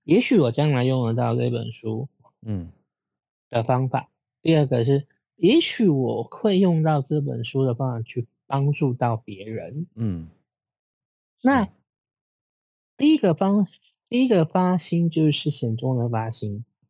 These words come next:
Speaker 2: 嗯。
Speaker 1: 那第二个发心就是，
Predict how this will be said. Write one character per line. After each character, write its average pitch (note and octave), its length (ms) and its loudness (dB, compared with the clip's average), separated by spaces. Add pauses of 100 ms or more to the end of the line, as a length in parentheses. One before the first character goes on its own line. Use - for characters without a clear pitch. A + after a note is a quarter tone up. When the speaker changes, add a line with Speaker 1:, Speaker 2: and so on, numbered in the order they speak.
(160)
Speaker 2:
嗯。 F#2+ 300 -6 (720)
Speaker 1:
那 C4 100 2
第 C4 160 4
二 A#3 80 6
个 E3 160 4
发 E3 160 2
心 D#3 220 0
就 D#3 100 4
是， D3+ 260 -2